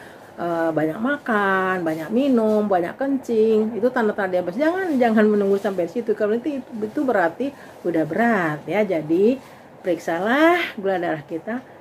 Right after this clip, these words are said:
setiap tahun bagi yang masih muda, yang nggak ada riwayat, yang nggak ada keluhan. Periksa setiap tahun, general check up ya. Kalau yang mau udah riwayat, setiap bulan.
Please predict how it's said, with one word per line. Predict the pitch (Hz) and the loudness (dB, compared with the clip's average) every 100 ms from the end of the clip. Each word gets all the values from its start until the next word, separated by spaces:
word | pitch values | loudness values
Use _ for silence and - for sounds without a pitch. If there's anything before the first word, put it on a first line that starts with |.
| - - | -20 -20
setiap | - - 233 214 202 185 - | -20 -6 -4 0 0 0 0
tahun | 175 262 285 | 0 2 2
bagi | 233 208 226 | 2 4 4
yang | 208 190 180 | 2 -2 -4
masih | - 190 | -6 -4
muda, | 262 320 240 214 214 208 | -2 2 2 4 4 2
yang | 202 185 | 2 0
nggak | 185 175 | -4 -2
ada | 170 | -2
riwayat, | 175 175 240 302 269 220 208 | 0 0 0 2 4 4 2
yang | 202 175 | -2 -4
nggak | 175 165 | -4 -4
ada | 170 | -4
keluhan. | 170 180 247 269 - 208 202 196 - - - - - - - - - - | -4 -2 0 0 -2 -2 -2 -4 -10 -20 -20 -20 -20 -20 -20 -20 -20 -6
Periksa | 269 262 269 | -4 -2 -4
setiap | 240 214 - 165 - | -2 -4 -2 -4 -6
tahun, | 151 160 160 | -10 -8 -4
general | 277 269 226 190 165 | 0 0 0 -2 -4
check | - - | -12 -16
up | - - - - - - - | -16 -16 -20 -20 -20 -20 -14
ya. | 156 185 277 - - - - | -8 -6 -6 -8 -20 -20 -2
Kalau | 359 | 2
yang | 370 339 | 2 2
mau | 262 226 | 2 2
udah | 185 | 2
riwayat, | 180 170 151 196 254 | 0 0 0 -2 -4
setiap | - - 233 190 175 151 | -8 -6 -4 -4 -6 -6
bulan. | 156 147 | -8 -8